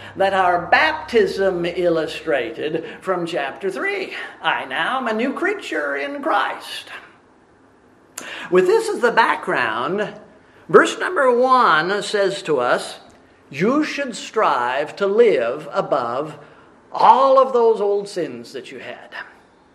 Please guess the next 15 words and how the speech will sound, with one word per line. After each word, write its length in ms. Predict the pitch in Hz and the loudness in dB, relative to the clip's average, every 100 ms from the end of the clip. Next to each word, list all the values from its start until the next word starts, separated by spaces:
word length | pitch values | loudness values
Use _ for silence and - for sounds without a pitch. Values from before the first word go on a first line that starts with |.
| _ _ _ _ - - - - | _ _ _ _ -20 -20 -20 -2
It's 180 | 208 190 | 2 2
not 320 | 226 277 330 | 4 4 4
saying 640 | - 220 175 151 156 190 208 | 0 -2 0 0 -2 -2 2
that 280 | 190 180 - | 2 2 -2
Christians 720 | 196 196 - 208 214 220 - | -2 -2 -2 -2 0 -2 -6
are 160 | - 220 | -4 -4
sinless. 880 | - 339 277 165 - - - - - _ _ _ _ _ _ _ - - - - | -4 -2 -2 -2 -6 -12 -14 -18 -20 _ _ _ _ _ _ _ -20 -20 -12 2
It 160 | 190 | 4
is 260 | 185 180 135 | 6 4 0
not 400 | 160 180 277 294 | 2 6 6 4
saying 680 | - 180 143 135 160 190 185 - - | -2 0 0 0 -2 -4 -6 -10 0
that 340 | 190 196 196 | 2 2 0
if 300 | 370 415 - | -2 -2 -6
you 220 | 233 202 | -6 -4
sin, 720 | - 196 147 123 131 208 170 | -4 -4 -4 -6 -6 -4 -6